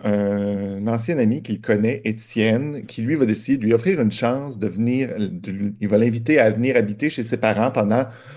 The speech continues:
le temps qu'il arrive à se revirer de bord. Étienne, c'est un étudiant en médecine, euh, qui est tout respectable et tout, mais les deux ensemble vont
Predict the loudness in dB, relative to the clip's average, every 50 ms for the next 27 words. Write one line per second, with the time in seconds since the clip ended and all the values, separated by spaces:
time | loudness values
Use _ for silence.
0 | -10 _ 0 2 4 4 2 2 2 2 2 2 0 0 2 2 2 2 2 0
1 | -2 -2 -2 -2 -2 -2 -2 -2 -2 -2 -2 0 -2 -2 -2 -2 -2 -2 -2 -4
2 | -6 -8 -10 -16 -20 -20 -20 -18 -6 0 0 0 0 2 2 2 4 4 2 0
3 | 0 0 2 4 4 6 4 4 2 -2 -2 2 2 4 4 2 0 0 -2 -4
4 | -4 -2 -2 -2 -2 -4 -6 -10 -12 -14 -16 -20 -20 -20 -14 _ 0 2 4 4
5 | 4 4 2 0 -2 -4 -2 2 2 2 2 4 2 0 0 2 2 2 2 4
6 | 2 0 0 -2 -4 -4 -2 -2 0 2 2 2 4 4 4 2 4 4 4 4
7 | 4 4 2 0 -2 -2 -2 -2 -2 -2 -6 -8 -12 -2 2 4 6 6 6 4
8 | 0